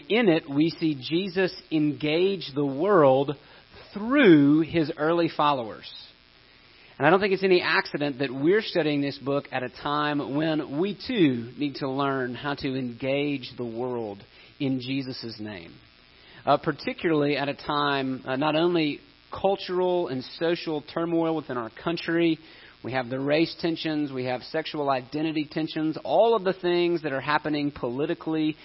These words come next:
and culturally in our country desperately needs the good news of Jesus. Uh, on top of that, of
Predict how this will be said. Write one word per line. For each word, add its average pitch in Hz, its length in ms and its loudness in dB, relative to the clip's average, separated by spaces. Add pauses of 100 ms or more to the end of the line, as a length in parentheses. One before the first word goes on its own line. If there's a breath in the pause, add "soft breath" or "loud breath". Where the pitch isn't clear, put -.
(140 loud breath)
and 117 180 -10
culturally 170 600 -2
in 151 60 -2
our 147 120 -2
country 147 640 -4 (1600 loud breath)
desperately 139 480 0
needs 127 360 -2 (140)
the 131 80 -8
good 117 220 -8
news 113 280 -6
of 104 120 -14
Jesus. 98 440 -14 (840 soft breath)
Uh, 123 260 -4 (100)
on 139 160 0
top 170 300 6
of 151 140 0
that, 147 180 4
of 135 80 -4